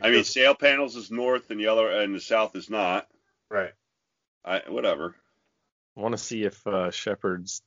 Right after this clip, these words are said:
Speaker 3: when, when you guys think Shepard will have the shot at winning the, uh, not, not a shot, but, like, you know, when do you guys think, do you think maybe next year would be the year Shepard fi-, gets a sixer or something?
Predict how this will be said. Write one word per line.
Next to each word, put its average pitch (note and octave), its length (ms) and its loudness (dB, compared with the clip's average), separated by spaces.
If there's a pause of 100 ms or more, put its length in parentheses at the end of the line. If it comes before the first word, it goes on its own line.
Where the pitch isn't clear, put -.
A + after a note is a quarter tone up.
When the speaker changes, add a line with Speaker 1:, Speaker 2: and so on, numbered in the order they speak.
(240)
Speaker 3:
when, F#2+ 200 -2
when G#2 260 2
you A2 60 4
guys G#2+ 180 4
think A2+ 160 -4
Shepard A2 340 -2
will F#2+ 100 0
have G2 280 0
the F#2 200 -4
shot G2+ 480 0
at F2+ 120 -12
winning F#2+ 380 -8
the, F2+ 140 -8
uh, F2 220 -6 (1500)
not, C#3 240 0
not C#3+ 180 4
a G#2 200 2
shot, A#2 480 2
but, G#2 120 -8
like, F#2 280 -6
you G#2 120 -14
know, F2+ 100 -12
when G2+ 100 -8
do A#2+ 60 -6
you A2+ 60 -4
guys G2+ 180 0
think, G#2 160 -10
do F#2+ 360 -20
you F#2+ 60 -14
think A2 160 -8
maybe G#2 160 -4
next G#2+ 260 -4
year A#2 100 0
would A2 100 0
be A2 80 -4
the G#2 80 -2
year G#2 220 0
Shepard G#2+ 400 -6 (100)
fi-, G#2+ 300 -4
gets G#2 200 -10
a F#2+ 80 -8
sixer D3 420 -4
or D3 60 -2
something? D#3+ 420 -6